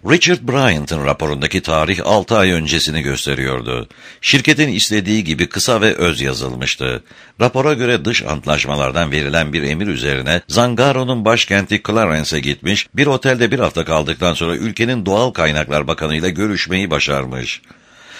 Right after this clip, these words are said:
Altı gün içinde yapılan üç ayrı görüşme sonunda Menko'nun Kristal Dağı ve çevresinde bir araştırma yapması için gerekli anlaşmayı yapmış ama aldığı izne göre bu araştırma ancak tek kişi tarafından yapılacakmış.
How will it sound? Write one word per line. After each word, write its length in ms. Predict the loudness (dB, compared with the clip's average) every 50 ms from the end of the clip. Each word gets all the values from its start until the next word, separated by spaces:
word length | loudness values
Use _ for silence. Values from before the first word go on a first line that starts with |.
| -20 -10 _
Altı 300 | 2 2 2 2 0 -4
gün 160 | -2 0 -2
içinde 360 | 0 2 2 2 2 2 2
yapılan 400 | 2 0 0 0 0 0 0 0
üç 240 | -2 -4 -4 -2 0
ayrı 200 | 2 2 2 2
görüşme 480 | 2 0 -2 -2 -2 -2 -2 -2 -2 -2
sonunda 440 | -2 -2 -2 -4 -4 -2 0 0 0
Menko'nun 600 | 0 0 0 0 0 -2 -4 -4 -4 -2 -4 -4
Kristal 560 | -4 -4 -4 -4 -2 -2 0 0 0 -2 -2
Dağı 240 | -2 0 0 0 0
ve 120 | 0 0
çevresinde 640 | 0 0 0 0 0 -2 -2 -2 -2 -2 -2 -2
bir 100 | -2 -2
araştırma 580 | -2 0 0 0 -2 -2 -2 -4 -2 -2 0 2
yapması 400 | 2 0 0 -2 -6 -6 -4 -6
için 260 | -4 -2 -2 -4 -2
gerekli 360 | -2 0 0 0 -2 -2 -2
anlaşmayı 560 | -2 -2 0 0 -2 -2 -2 -2 -2 -4 -2 0
yapmış 480 | 0 -2 -2 -2 -4 -4 -4 -4 -6 -4 -2
ama 180 | 0 0 2
aldığı 400 | 2 4 4 2 2 2 0 -2
izne 340 | 0 0 -2 -2 0 -2 -2
göre 300 | 0 0 0 0 0 0
bu 140 | 0 0 0
araştırma 640 | 2 2 0 0 0 -2 -4 -4 0 0 -2 -2 -2 _
ancak 460 | 2 2 2 2 2 0 0 -2 _
tek 240 | 0 0 0 0 -2
kişi 200 | 0 0 0 2
tarafından 500 | 0 0 0 0 -2 -4 -4 -2 -2 0
yapılacakmış. 960 | 0 -2 -2 -4 -4 -4 -4 -2 -4 -4 -4 -6 _ -10 -8 -8 -8 -10